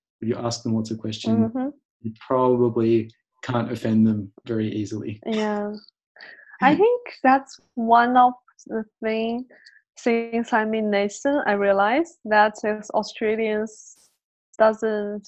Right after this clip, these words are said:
Speaker 2: be really, are, are not really be e-, too easy to offend, to,
Speaker 1: Mm.
Speaker 2: to be offended.
Speaker 1: Yeah.
Speaker 2: <laughs> Like
Speaker 1: We, we
Speaker 2: before,
Speaker 1: even,
Speaker 2: like, you know, yeah.
Speaker 1: we, we even, like, swear at each other to show that we are friends. Like,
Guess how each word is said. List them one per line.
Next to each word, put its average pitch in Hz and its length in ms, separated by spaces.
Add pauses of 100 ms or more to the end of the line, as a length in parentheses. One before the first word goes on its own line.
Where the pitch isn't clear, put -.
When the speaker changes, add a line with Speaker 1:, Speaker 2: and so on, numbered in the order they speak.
(160)
Speaker 2:
be 208 140
really, 202 580
are, 214 160
are 226 100
not 226 380 (220)
really 208 400
be 208 360
e-, 214 200 (180)
too 214 180
easy 214 300
to 214 180
offend, 214 600 (420)
to, - 60
Speaker 1:
Mm. 254 300
Speaker 2:
to 226 100
be 202 160
offended. 208 580 (760)
Speaker 1:
Yeah. 117 200 (180)
Speaker 2:
<laughs> - 840 (440)
Like 214 100
Speaker 1:
We, 311 100
we - 60
Speaker 2:
before, 226 480
Speaker 1:
even, 226 120
Speaker 2:
like, 208 140
you 214 60
know, 208 120 (200)
yeah. 214 200
Speaker 1:
we, 170 300
we 151 220
even, 156 260
like, 120 240
swear 127 420
at 120 60
each 117 200
other 117 400 (260)
to 123 120
show 120 320
that 120 140
we 113 400
are 110 80
friends. 107 540 (280)
Like, 107 220